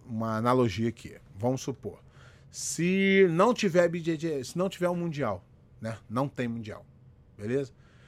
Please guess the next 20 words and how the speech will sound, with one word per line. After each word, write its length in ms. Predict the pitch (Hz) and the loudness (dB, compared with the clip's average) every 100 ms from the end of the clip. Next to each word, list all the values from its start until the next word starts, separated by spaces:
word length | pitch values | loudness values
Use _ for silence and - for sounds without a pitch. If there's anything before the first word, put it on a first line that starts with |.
| - - - | -20 -20 -16
O 80 | - | -10
pessoal 600 | 127 202 202 - 190 190 | 8 8 8 4 4 4
que 180 | 185 190 | 2 2
é 60 | 175 | 2
a 100 | 175 | 2
favor 360 | 175 143 165 | 2 4 2
de 100 | 156 | 2
não 160 | 156 143 | 0 -2
ter, 200 | - 185 | 2 0
o 40 | |
que 160 | 175 208 | 2 -4
que 120 | 214 | 0
eles 220 | 196 131 | 0 0
ganham 420 | 131 120 160 156 151 | -2 0 2 0 -2
com 220 | - 113 | -8 -10
isso? 300 | 92 - - - - - - - _ | -10 -18 -20 -20 -20 -20 -20 -20 _
Eles 160 | 127 - | -10 -4
são 140 | 135 | -2
campeão 320 | 123 143 139 127 | 2 2 4 2
mundial? 400 | 120 127 104 | 4 4 4